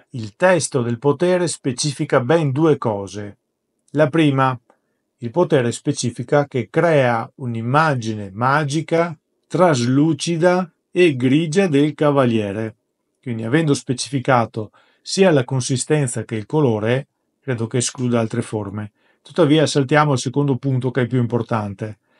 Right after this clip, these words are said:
Questa immagine eco è immune a tutte le condizioni, quindi anche alla condizione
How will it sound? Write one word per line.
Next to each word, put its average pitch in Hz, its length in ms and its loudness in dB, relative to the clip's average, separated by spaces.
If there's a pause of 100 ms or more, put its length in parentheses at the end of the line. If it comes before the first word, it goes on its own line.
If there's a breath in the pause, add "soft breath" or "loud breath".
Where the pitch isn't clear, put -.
(160)
Questa 262 320 2
immagine 147 720 2
eco 131 460 -2 (100)
è 226 80 -4
immune 190 800 2 (220)
a - 140 -8
tutte 135 340 -2
le 139 120 4
condizioni, 110 760 -6 (500)
quindi 143 400 2
anche 156 340 -2
alla 185 140 -4
condizione 139 880 -4